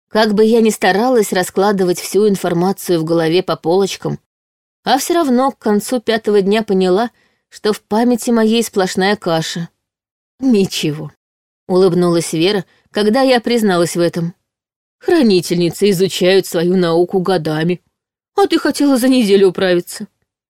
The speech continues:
Агата сокрушалась, что не смогла найти тебя раньше, чтобы хоть как-то обучить. Пусть силу ты могла получить только после тридцати, так хоть теорию знала бы к этому времени.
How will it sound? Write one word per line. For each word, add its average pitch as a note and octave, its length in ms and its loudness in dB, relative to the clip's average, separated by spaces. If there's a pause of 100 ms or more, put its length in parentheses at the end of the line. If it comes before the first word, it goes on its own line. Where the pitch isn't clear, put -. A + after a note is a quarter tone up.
(300)
Агата F3 460 -2
сокрушалась, F3 800 -6 (500)
что - 260 -6
не A#3+ 120 2
смогла G#3+ 580 0
найти F#3 420 0
тебя G3 360 -2
раньше, F3+ 520 -2 (340)
чтобы A3+ 400 0
хоть - 260 -4 (120)
как-то F3 380 -2
обучить. E3 600 -4 (400)
Пусть E4+ 320 -2
силу A3 500 -2 (200)
ты G3+ 180 0
могла F3+ 440 0
получить F3 580 -2
только F3+ 340 -2
после E3 340 -4
тридцати, D#3+ 720 -6 (540)
так F4+ 160 -6
хоть - 260 -2 (120)
теорию A3+ 580 0
знала F3 340 0
бы E3 120 -2
к - 80 -4
этому E3+ 260 -2
времени. E3 440 -2